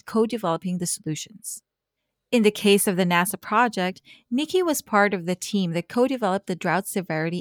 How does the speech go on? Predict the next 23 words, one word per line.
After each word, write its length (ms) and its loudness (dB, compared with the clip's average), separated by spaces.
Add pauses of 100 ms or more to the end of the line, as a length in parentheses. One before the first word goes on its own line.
Evaluation, 800 -6 (280)
or 160 0
D 260 -2
set 300 -2
tool, 360 -8 (260)
which 180 0
is 160 -2
a 60 4
web-based 760 0
drought 280 0
reporting 460 -2
tool 340 -6
co-developed 800 -2 (220)
between 320 -2
the 100 -2
Navajo 520 2
Nation 380 -2
Department 480 -4
of 140 -6
Water 320 -2
Resources, 720 -4 (400)
the 80 -2
Desert 420 0